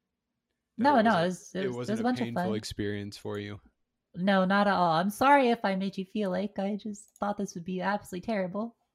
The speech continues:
Speaker 1: No, no.
Speaker 2: <laughs>
Speaker 1: I think, you know, especially if you're not a podcast listener, then you don't necessarily know what to expect or how it's gonna go or whatever, but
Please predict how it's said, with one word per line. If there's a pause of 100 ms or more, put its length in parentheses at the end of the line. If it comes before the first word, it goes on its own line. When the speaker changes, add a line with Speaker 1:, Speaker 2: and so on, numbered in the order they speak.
Speaker 1:
No, (400)
no. (140)
Speaker 2:
<laughs>
Speaker 1:
I
think, (440)
you
know,
especially
if
you're
not
a
podcast
listener, (380)
then
you
don't
necessarily (1800)
know (340)
what
to
expect
or
how
it's
gonna
go
or
whatever,
but